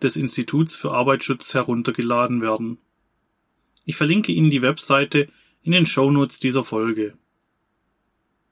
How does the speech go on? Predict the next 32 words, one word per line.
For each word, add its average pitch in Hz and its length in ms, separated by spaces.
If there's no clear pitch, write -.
Wir 160 100
sind 240 200
nun 190 120
am 165 140
Ende 160 240
dieser 143 220
Podcast-Folge 135 840
angekommen. 117 680
Falls 214 260
Sie 180 80
sich 160 180
über 156 120
diese 147 200
Folge 139 280
gefreut 131 460
haben, 127 340
dann 185 140
lassen 214 260
Sie 170 100
uns 165 160
doch 160 120
ein 139 140
Abo 113 260
da. 107 320
Ich - 100
bedanke 185 360
mich 170 160
bei 165 120
Ihnen 160 200
für 147 120
das 135 180
Zuhören 180 680